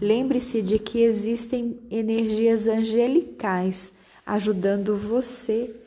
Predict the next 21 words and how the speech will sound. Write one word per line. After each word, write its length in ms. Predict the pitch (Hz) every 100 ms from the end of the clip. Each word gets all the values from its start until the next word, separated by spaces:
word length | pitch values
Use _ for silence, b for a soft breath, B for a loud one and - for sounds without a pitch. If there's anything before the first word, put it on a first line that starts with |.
| B B B
nesse 520 | 202 220 285 - -
momento. 680 | 320 302 269 185 175 - 190 - _ _ _ _ _ _ _ _ _ B B B B
Sinta 540 | - - 233 285 -
essas 360 | 240 - 208 190
energias 880 | 196 185 175 165 175 226 247 196 190
mantendo 520 | 202 208 214 220 214
o 40 |
seu 220 | 220 226
corpo 360 | 220 - 220 226
em 60 | 226
segurança, 960 | 226 226 220 240 196 196 185 - 185 - _ _ _ _
na 120 | 196 196
superfície, 1160 | - 254 - 277 277 - 185 180 - 180 - b b b b
enquanto 500 | 202 208 220 220 220
a 60 | 220
água 300 | 202 208 202
do 140 | 190
rio 260 | 202 214 247
vai 500 | 214 202 185 185 190
gentilmente 1300 | 190 202 226 247 254 247 247 247 214 202 196 208
conduzindo. 960 | 208 - 202 202 202 180 170 165 160 165